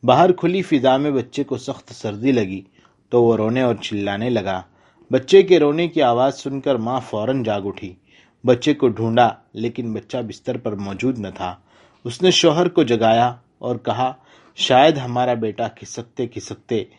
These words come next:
آنگن میں چلا گیا ہے، آئیے جلدی اٹھیے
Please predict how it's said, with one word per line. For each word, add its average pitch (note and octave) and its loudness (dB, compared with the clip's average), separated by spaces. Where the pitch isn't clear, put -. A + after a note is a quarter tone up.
آنگن A#2+ 0
میں C#3+ 0
چلا G#2+ -2
گیا G2+ -2
ہے، G2 -8
آئیے F3+ 6
جلدی C3+ 2
اٹھیے A2 2